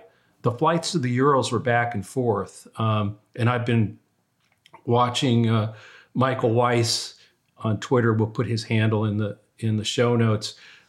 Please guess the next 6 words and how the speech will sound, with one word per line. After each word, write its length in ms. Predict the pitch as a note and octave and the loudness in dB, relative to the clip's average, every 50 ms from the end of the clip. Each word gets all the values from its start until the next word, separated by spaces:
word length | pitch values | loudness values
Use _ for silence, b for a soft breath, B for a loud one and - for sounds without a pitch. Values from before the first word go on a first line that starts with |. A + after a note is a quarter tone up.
| B B | B B
uh, 380 | - A2+ A2 G#2+ G#2+ G2+ G#2 - - | -2 0 2 2 0 0 -2 -4 -2
and 220 | - A2+ A2+ A2+ | 0 0 0 0
others' 400 | A#2 B2 C3 B2+ B2 A#2+ A2+ - | 0 0 0 2 2 0 0 -2
discussions 640 | - A2+ A2 - - - B2+ B2+ B2 - - B2+ G#2+ | -4 -6 -6 -4 -2 -2 -2 -2 -2 -2 -2 -2 -2
about 400 | A#2 A2 G2+ A#2 A2+ A2 A2 A2 | 0 -2 0 0 0 0 0 0
this. 340 | - G#2+ A2 G#2 - - B | 0 0 0 0 0 -6 B